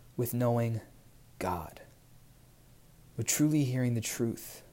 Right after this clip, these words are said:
hearing that Jesus and the message and the, and the real truth that God has. All of that got in the way. I think,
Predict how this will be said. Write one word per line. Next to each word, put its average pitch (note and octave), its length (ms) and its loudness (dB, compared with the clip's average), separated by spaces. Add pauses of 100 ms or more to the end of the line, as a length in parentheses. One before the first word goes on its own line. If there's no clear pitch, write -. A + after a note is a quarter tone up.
(800)
hearing D#3 280 4
that B2+ 100 4
Jesus C3 580 2
and B2+ 140 -2
the A#2 60 -2
message B2 480 2
and A2+ 100 0
the, A2 140 0
and A#2+ 160 -2
the A#2 80 2
real B2+ 400 0
truth B2 380 -2
that A2 120 -2
God G2 240 -6
has. F#2+ 560 -6 (1120)
All D#3 340 6
of D#3+ 40 6
that B2+ 240 0
got A2 220 2
in A2 80 -8
the G#2 60 -6
way. F2 460 -8 (1700)
I D#3 60 8
think, D#3+ 340 10